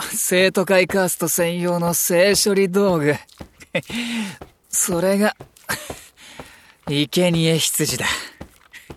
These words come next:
ほら、喉奥に突き立てるぜ。おうおう、涙と鼻水とよだれでぐしゃぐしゃな顔。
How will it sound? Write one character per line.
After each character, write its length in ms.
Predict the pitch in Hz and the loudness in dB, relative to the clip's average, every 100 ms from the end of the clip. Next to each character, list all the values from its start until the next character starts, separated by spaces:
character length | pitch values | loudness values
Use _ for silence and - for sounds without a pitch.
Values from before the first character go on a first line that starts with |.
| - - - - - - | -16 -16 -16 -16 -18 -12
ほ 320 | 104 110 117 | -4 -2 0
ら、 240 | 123 117 123 - - - - - | 0 0 -2 -6 -14 -20 -18 -6
喉 360 | 135 139 151 151 | -2 0 2 2
奥 160 | 160 | 2
に 140 | 156 - | -2 0
突 140 | - | -2
き 40 | - | -2
立 140 | 180 165 | -2 0
て 100 | 190 | 0
る 100 | 165 | 2
ぜ。 340 | 165 175 208 - - - _ - - - _ _ - _ - | 4 4 4 0 -8 -20 _ -20 -20 -20 _ _ -20 _ -2
お 80 | |
う 20 | 156 156 160 151 135 123 131 180 202 | 2 2 2 2 0 0 2 4 4
お 40 | 175 | 2
う、 40 | - - - | 0 -18 -4
涙 380 | 175 170 165 143 | 2 4 4 2
と 100 | 135 | 2
鼻 300 | 127 135 151 | -2 0 0
水 220 | 165 156 | -2 -4
と 120 | 160 180 | -2 0
よ 160 | 160 | 0
だ 120 | 170 | 2
れ 80 | 175 | 0
で 140 | 180 175 | 0 -2
ぐ 200 | 190 185 | -2 -4
し 220 | - 226 | -2 -2
ゃ 80 | 220 | -2
ぐ 100 | 226 | -2
し 100 | 247 | 0
ゃ 40 | |
な 120 | 240 | 0
顔。 280 | 220 233 254 | 0 2 2